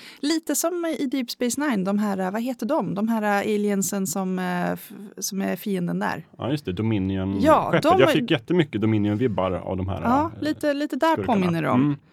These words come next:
Speaker 1: De har någon sorts, eh, hive mind som styr hur de flyger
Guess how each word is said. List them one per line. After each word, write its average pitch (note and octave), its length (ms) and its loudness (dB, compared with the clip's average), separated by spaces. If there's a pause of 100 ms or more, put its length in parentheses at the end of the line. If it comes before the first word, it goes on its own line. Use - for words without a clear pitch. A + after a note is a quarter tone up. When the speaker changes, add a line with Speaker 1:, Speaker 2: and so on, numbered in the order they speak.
(120)
Speaker 1:
De C#4+ 220 2
har D#4 160 6
någon D4+ 120 4
sorts, - 340 -2
eh, A3 380 4 (1400)
hive G#3 380 0
mind F3+ 380 0
som F3+ 160 -6
styr F#3 320 2
hur E3+ 80 -2
de D#3+ 140 0
flyger G#3 520 0